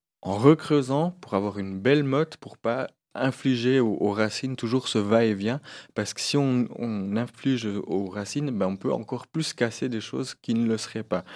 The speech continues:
Donc, des fois, juste ressortir la plante pour la replanter, pour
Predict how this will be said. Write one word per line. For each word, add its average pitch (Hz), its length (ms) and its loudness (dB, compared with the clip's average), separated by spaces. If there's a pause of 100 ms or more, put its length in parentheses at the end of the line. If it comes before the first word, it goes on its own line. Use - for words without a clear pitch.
(360)
Donc, 104 240 0 (360)
des 107 140 4
fois, 143 300 2
juste 135 340 -4 (300)
ressortir 127 680 2
la 107 140 2
plante 127 540 -4
pour 107 240 -6
la 104 120 0
replanter, 123 640 -2
pour 110 200 -10